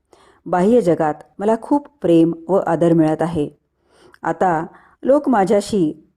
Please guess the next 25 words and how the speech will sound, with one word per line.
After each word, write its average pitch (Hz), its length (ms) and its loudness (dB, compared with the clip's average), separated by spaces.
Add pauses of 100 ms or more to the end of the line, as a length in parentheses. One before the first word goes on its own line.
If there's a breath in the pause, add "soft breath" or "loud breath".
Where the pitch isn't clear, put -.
(200)
ज्या 190 100 0
प्रकारे 190 540 0 (140)
संबंधित 202 600 0
होत 170 200 0
आहेत, 151 260 -2 (560 soft breath)
ते 269 60 2
पूर्वीपेक्षा 285 580 2
कितीतरी 247 460 0
वेगळे 156 280 2
आहे 156 260 -2 (840 soft breath)
आणि 247 140 2
हे 196 560 2 (160)
ह्या 185 360 0
मुक्ती 247 420 0
अवस्थांमुळे 185 680 0
घडत 170 300 0
आहे, 147 300 -4 (220)
हे 247 80 -2
मला 247 220 0
माहीत 143 300 0
आहे. 143 220 -4 (880 soft breath)
मुक्तीच्या 262 800 0
या 196 180 2
अद्भुत 190 360 -2 (100)
अवस्था 156 560 -2